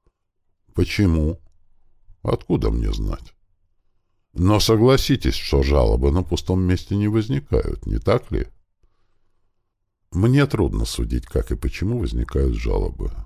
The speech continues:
Я могу сказать только одно". "Только не оправдывайтесь!" Максим Лаврентьевич предостерегающе поднял вверх обе руки.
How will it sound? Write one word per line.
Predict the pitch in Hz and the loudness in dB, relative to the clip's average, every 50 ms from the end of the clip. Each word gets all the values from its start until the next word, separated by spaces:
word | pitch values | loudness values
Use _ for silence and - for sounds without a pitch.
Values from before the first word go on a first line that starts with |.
| - - - | -14 -10 -4
Я | - 101 123 131 | 0 2 2 2
могу | 127 120 104 92 92 95 | 4 2 2 0 0 -4
сказать | - - - 85 76 80 80 73 73 | -4 0 0 0 2 2 0 0 0
только | - 76 69 - - 76 69 | -2 -2 -2 -2 -2 -2 0
одно". | 65 58 55 53 50 - - - - _ _ _ _ _ _ _ _ _ _ _ _ _ _ _ | 0 -2 -2 -6 -6 -6 -8 -12 -14 _ _ _ _ _ _ _ _ _ _ _ _ _ _ _
"Только | - 131 131 - 139 139 | 4 4 4 4 4 4
не | 139 143 | 6 6
оправдывайтесь!" | 139 135 - - 98 67 57 53 55 - 50 52 52 - - - - - - - _ _ | 6 4 4 4 4 4 4 2 0 0 0 -2 -2 -4 -6 -10 -12 -12 -16 -20 _ _
Максим | - - 67 - - - - - 76 69 | -8 -4 -2 -2 -2 -2 -2 -2 0 2
Лаврентьевич | 67 67 71 85 120 135 131 - - 58 57 - - | 2 2 2 0 0 -2 -2 -2 -2 -4 -4 -4 -6
предостерегающе | - 67 62 62 64 - - - 62 67 69 87 90 110 104 - - - | -6 -4 -4 -4 -6 -4 -6 -4 -4 -4 -2 -2 -2 -2 -2 -4 -8 -12
поднял | - - 85 76 76 73 62 57 | -8 -6 -4 -4 -2 -2 -2 -2
вверх | 62 76 78 - - | -2 -2 -4 -4 -4
обе | - 60 62 64 | -6 -4 -2 -4
руки. | 62 62 62 - - _ - - | -4 -4 -6 -10 -12 _ -18 -18